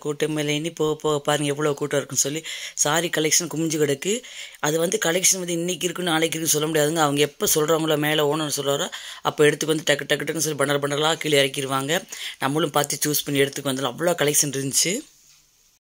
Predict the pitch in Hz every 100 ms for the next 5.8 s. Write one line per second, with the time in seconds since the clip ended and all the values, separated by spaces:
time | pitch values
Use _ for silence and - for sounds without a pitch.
0 | _ _ _ _ - - 139 151 143 147
1 | - 147 151 - 143 151 143 143 147 139
2 | 139 151 139 143 147 147 143 135 156 147
3 | 151 156 151 143 - 151 151 151 147 143
4 | 143 151 143 147 147 147 139 151 147 147
5 | 139 139 139 135 135 135 135